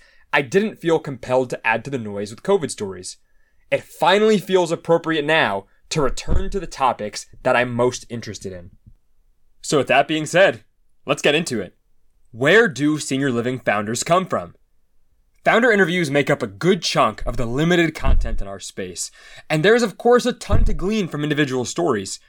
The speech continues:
but I haven't seen anybody compile and analyze their backgrounds. So I did the only logical thing,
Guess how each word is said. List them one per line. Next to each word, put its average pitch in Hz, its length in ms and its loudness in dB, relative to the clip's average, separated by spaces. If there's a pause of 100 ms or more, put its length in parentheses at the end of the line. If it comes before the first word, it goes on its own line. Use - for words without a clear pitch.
(460)
but 160 160 4
I 160 100 6
haven't 220 420 2
seen 226 180 2
anybody 185 340 4
compile 165 800 0
and 135 160 -2 (100)
analyze 147 520 4
their 131 160 2
backgrounds. 104 760 -2 (560)
So - 180 -4
I 147 60 8
did 220 140 4
the 247 100 -2
only 247 160 4
logical 202 380 4
thing, 107 380 -6